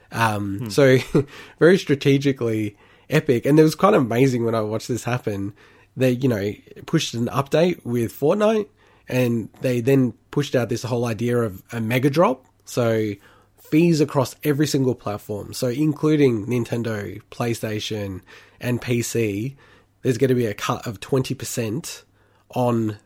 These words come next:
Speaker 1: the actual V-Buck cost to get V-Bucks. So whatever it cost you before, it's gonna be twenty percent cheaper. Um,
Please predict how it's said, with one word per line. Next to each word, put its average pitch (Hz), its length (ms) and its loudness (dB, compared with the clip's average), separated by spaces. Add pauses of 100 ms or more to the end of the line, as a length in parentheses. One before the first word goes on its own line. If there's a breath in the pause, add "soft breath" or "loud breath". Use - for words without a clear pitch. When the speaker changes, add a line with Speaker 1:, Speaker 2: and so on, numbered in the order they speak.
Speaker 1:
the 117 220 -6
actual 120 380 -2
V-Buck 113 720 -6 (420)
cost - 540 -2 (180)
to 120 140 -2
get 123 260 -2
V-Bucks. 135 580 -2
So - 480 -2
whatever 127 320 2
it 117 60 -6
cost - 220 -4
you 117 60 -8
before, 165 380 0
it's 139 100 -4
gonna 107 160 -6
be 107 60 -6
twenty - 240 -4
percent - 260 -12
cheaper. 226 400 -4 (680 soft breath)
Um, 110 400 -4